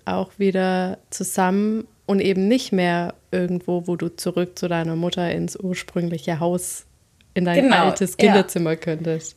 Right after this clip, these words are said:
Speaker 2: Das stimmt. Also wir wohnen, ich wohne ja quasi auch zu Hause. Also, ja.
Speaker 1: Ja,
Speaker 2: Aber
Speaker 1: ja.
Speaker 2: ja, irgendwie fühlt sich das gar, bei mir irgendwie gar nicht so an. Ich weiß nicht, ich kann's irgendwie gar nicht beschreiben.
Speaker 1: Du hast ja auch gesagt, dass es bei euch eher so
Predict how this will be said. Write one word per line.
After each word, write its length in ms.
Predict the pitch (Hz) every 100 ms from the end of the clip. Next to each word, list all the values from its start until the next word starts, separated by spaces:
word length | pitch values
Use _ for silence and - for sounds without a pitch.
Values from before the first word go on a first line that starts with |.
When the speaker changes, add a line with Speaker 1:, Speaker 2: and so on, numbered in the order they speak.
| -
Speaker 2:
Das 240 | 320 -
stimmt. 380 | 233 202 165 -
Also 180 | 202 196
wir 200 | 208 190
wohnen, 260 | 214 214 208
ich 140 | -
wohne 220 | 208 220
ja 80 | 208
quasi 440 | 196 190 220 233 170
auch 220 | 208 220
zu 180 | - 208
Hause. 580 | 185 160 170 180 220 240 - _
Also, 300 | - 175 156 - _ _ _ _ - _ - - - _
ja. 200 | 175 151 139
Speaker 1:
Ja, 80 | 156 - -
Speaker 2:
Aber 180 | 190 185
Speaker 1:
ja. 380 | 160 185 185 185 - - - - - - - - _ _ - 208 214
Speaker 2:
ja, 100 | 233
irgendwie 200 | 214 220
fühlt 240 | - 208 196
sich 120 | -
das 160 | 190
gar, 160 | - 151
bei 140 | 185
mir 100 | 175 180
irgendwie 200 | 185 180
gar 200 | 160 170
nicht 180 | 175
so 120 | - 160
an. 360 | 151 160 180 -
Ich 120 | -
weiß 220 | - 180
nicht, 140 | - -
ich 60 |
kann's 160 | 196 180
irgendwie 220 | 185 185
gar 140 | 185 180
nicht 180 | 180
beschreiben. 640 | 202 - - 180 185 196 - _ _ _ -
Speaker 1:
Du 100 | 214
hast 140 | 208
ja 220 | 208 196
auch 100 | 196
gesagt, 480 | - 202 - 202 -
dass 180 | 190 180
es 120 | 185
bei 280 | - 180 190
euch 160 | 175 226
eher 300 | 180 175 175
so 480 | - 180 175 170